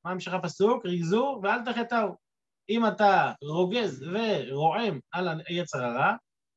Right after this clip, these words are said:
אתה גורם לו ל-, אתה משתיק אותו. כמובן שזה משתיק אותו לפי שעה, זה לא פתרון,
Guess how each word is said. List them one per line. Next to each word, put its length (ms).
אתה 160
גורם 300
לו 60
ל-, 260
אתה 140
משתיק 360
אותו. 240
כמובן 460
שזה 300
משתיק 280
אותו 160
לפי 240
שעה, 300
זה 100
לא 140
פתרון, 400